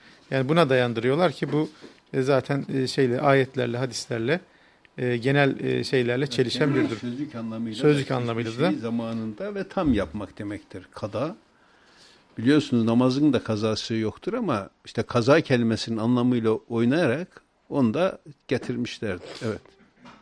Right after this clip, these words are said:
Speaker 1: Şimdi, e, yine kadınlarla ilgili bir durum olarak, e, sorulan ve, e,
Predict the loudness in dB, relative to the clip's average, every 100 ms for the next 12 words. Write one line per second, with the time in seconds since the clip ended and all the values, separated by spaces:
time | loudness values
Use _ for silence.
0 | _ _ -20 -20 -20 -16 -8 2 6 8
1 | 6 8 8 8 8 6 4 6 4 6
2 | 6 6 6 4 0 0 0 0 2 4
3 | 4 4 0 -12 -12 -2 0 2 0 -2
4 | -2 2 4 4 2 -2 0 2 2 0
5 | 0 2 4 2 0